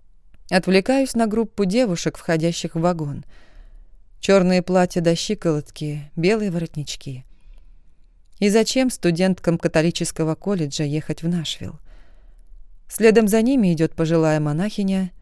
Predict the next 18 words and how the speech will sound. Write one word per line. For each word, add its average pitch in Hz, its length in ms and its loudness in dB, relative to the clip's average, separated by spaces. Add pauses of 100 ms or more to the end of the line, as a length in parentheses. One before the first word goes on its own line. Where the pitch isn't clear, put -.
(220)
сестра 180 420 0
Гретхен. 156 640 -6 (1040)
Годы 226 320 6
добавили 214 480 4
ей 208 200 0
морщин 196 500 0
и 190 80 2
веса, 190 500 -6 (460)
увы, 208 320 2
не 185 120 0
в 170 100 -2
обществе. - 720 -6 (1000)
Она 190 280 6
глядит 175 460 0
на 170 100 2
меня 160 280 0
в 151 80 -6
упор, 208 420 -2